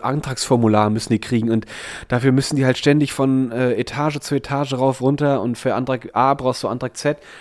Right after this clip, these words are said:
und so. Und dieser, dieser Kronschläger, ich find, der Name ist auch schon sehr verdächtig, <laughs> weil wahrscheinlich hat er einfach nur übelst eine in seine Krone, äh, geschlagen bekommen. Das wäre jetzt die einfachste Definition. Oder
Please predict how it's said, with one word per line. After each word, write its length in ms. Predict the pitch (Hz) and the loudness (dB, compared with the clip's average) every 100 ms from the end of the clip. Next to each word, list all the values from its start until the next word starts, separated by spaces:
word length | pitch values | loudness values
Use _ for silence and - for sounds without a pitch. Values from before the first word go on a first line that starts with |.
| - | -10
und 120 | 135 139 | -4 6
so. 220 | 165 - - - | 6 6 -4 -6
Und 140 | 139 143 | -4 2
dieser, 240 | 143 135 | 4 4
dieser 220 | 127 131 - - _ - | 4 0 0 -18 _ -8
Kronschläger, 1400 | - 120 170 226 - - 120 107 101 98 101 117 170 165 | 0 6 6 6 0 -2 0 2 2 2 0 0 -2 -6
ich 120 | - | -10
find, 140 | - 120 | -8 -4
der 80 | 107 | -2
Name 260 | 123 147 | 0 0
ist 100 | 98 | -2
auch 60 | 104 | -4
schon 160 | - 107 | -4 -4
sehr 160 | 110 | -4
verdächtig, 800 | 156 120 107 - - 90 - - - 156 - | -6 -6 -6 -10 -16 -16 -18 -20 -10 -8 -4
<laughs> 280 | 208 - 359 | -4 -4 -6
weil 640 | 113 104 110 113 120 120 | 0 2 2 2 0 2
wahrscheinlich 520 | 120 131 131 135 - | 0 2 0 0 -2
hat 140 | 127 | -2
er 200 | 151 135 | 0 -2
einfach 260 | 120 135 143 | -2 0 2
nur 220 | 131 131 | 2 0
übelst 320 | 156 185 196 | 0 0 -2
eine 280 | 110 147 147 | 0 2 2
in 80 | 139 | 2
seine 200 | 131 123 | 0 0
Krone, 640 | 117 139 160 214 226 202 208 | -2 2 2 2 0 0 -2
äh, 40 | |
geschlagen 380 | 202 - 190 202 | -2 0 0 0
bekommen. 260 | 190 196 196 | 0 0 0
Das 160 | 151 | -2
wäre 80 | 143 | 0
jetzt 140 | 139 - | 0 0
die 60 | |
einfachste 420 | 113 143 175 170 160 | -4 -2 -4 -4 -4
Definition. 680 | 170 175 170 - 170 175 175 - - - - 175 _ | -4 -2 -4 -2 0 0 -4 -16 -18 -18 -18 -20 _
Oder 500 | 143 175 175 175 | 4 6 6 4